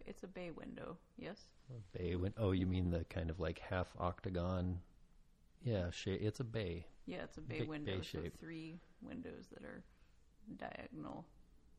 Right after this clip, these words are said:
Speaker 1: slightly to each other.
Speaker 2: Mm-hmm.
Speaker 1: Um, and, like, eight feet tall and three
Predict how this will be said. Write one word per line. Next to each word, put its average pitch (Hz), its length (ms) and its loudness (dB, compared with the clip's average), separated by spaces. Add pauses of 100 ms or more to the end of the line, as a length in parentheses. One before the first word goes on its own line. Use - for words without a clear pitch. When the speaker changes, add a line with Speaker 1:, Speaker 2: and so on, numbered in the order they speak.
(120)
Speaker 1:
slightly - 380 -8 (100)
to - 60 -8
each - 180 -10
other. - 320 -8 (260)
Speaker 2:
Mm-hmm. 90 280 6 (140)
Speaker 1:
Um, 156 340 -2 (600)
and, 165 260 -8 (340)
like, - 160 -12 (220)
eight 170 160 -12 (160)
feet - 240 -10
tall 180 380 -8 (160)
and - 340 -12 (1300)
three - 180 -8